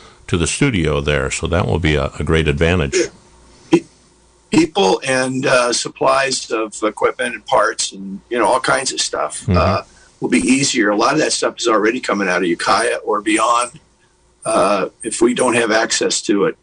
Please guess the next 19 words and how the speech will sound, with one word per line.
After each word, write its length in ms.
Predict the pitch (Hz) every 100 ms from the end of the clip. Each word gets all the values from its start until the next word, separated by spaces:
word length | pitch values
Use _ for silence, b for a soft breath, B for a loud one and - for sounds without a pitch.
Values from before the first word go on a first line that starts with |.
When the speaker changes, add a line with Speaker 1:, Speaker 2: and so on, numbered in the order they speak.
| - 90
Speaker 2:
Uh, 220 | 90 87 _ _ b b -
so 240 | 131 131
I 100 | 123
think, 260 | 123 156 107
yeah, 300 | 117 117 98
the, 180 | 110 - -
the, 260 | 101 98 - _ _ _ -
the 80 | 139
larger 480 | 151 170 160 -
community 580 | - 165 139 139 135 127
affords 460 | 113 - 120 117 117
us 240 | 110 -
a 60 | 113 - _
bit 180 | - - - 92 -
broader 340 | 117 135 135 117
listening 420 | 139 - 151 131
audience, 600 | 139 135 143 139 - 104
more 160 | 107
volunteers. 1000 | 113 107 107 104 - 123 123 110 - -